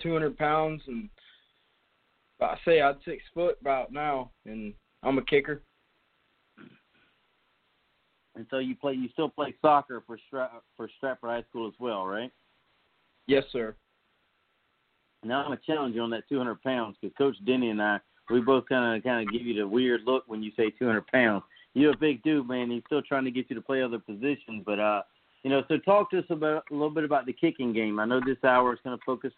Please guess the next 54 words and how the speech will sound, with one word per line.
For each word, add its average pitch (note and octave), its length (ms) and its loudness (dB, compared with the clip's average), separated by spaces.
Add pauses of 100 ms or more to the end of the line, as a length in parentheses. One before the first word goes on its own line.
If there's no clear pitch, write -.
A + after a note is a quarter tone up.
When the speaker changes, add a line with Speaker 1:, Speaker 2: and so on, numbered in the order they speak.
Speaker 2:
on - 100 -16
specialists. C3+ 640 -4 (460)
Um, A#2+ 420 2 (380)
you B2+ 80 -6
know, C3 100 -2
when C3 240 -4
did C#3+ 160 -6
you C3+ 120 -8
start C#3+ 340 0
kicking C#3+ 300 0
footballs? C#3+ 680 4 (320)
Wh-, B2 300 -8
when C#3+ 220 0
did C#3+ 100 -6
you C#3+ 80 -6
kinda C#3+ 260 0
click D#3+ 340 2
and B2 260 0
say, C3+ 120 4
"You B2 140 2
know, C#3 140 4
I C3 100 8
can A2+ 200 -2
do C#3+ 160 6
this"? C#3+ 220 4 (360)
What C3 180 0
kinda C#3 180 2
got C3+ 320 0
your C3 80 0
interest C3 420 -2
into C#3 380 4
it? C#3 140 2
Kinda, B2+ 260 0 (240)
you C3 80 0
know, B2+ 100 6
bring D3 280 4
us C#3+ 80 -12
back C#3+ 240 2
to C3+ 80 -4
that B2 180 -4
first C#3 320 -2
day C3+ 220 4
where A#2+ 100 0
you A#2 180 -2
decided C3 300 0
you B2 80 -2
wanna B2 160 2
do B2+ 200 2
it A#2+ 100 -8
to A2+ 80 -8
where A#2 160 4
you A#2 180 2
are A2 140 2
now. G#2+ 320 -2